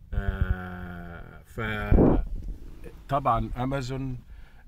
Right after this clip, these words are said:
آه، بتعمل ديليفري لكل حاجة. آه، آه،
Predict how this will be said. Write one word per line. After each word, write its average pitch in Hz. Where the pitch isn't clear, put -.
آه، 92
بتعمل 113
ديليفري 110
لكل 110
حاجة. -
آه، 85
آه، 87